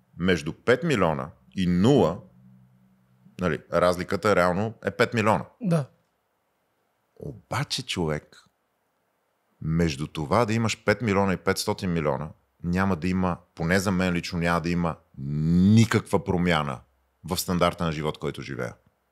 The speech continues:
Speaker 2: Ето, няма причина, ако нямаш нужда.
Speaker 1: При пет милиона в активи на шест процента след данъци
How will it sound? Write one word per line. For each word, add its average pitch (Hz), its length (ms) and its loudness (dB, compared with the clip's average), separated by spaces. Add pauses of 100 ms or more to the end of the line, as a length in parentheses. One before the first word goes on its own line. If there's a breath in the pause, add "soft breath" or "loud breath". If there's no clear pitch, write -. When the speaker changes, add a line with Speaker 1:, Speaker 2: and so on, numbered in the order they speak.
(480)
Speaker 2:
Ето, - 380 -2
няма 170 600 2
причина, 185 380 0
ако 190 160 0
нямаш 185 280 4
нужда. 190 280 2
Speaker 1:
При 90 120 2
пет 104 300 2
милиона 123 360 4
в - 100 -4
активи 90 540 -2 (580)
на 82 420 0 (720)
шест - 520 0
процента 73 640 -4 (1500)
след 104 400 2
данъци 85 520 0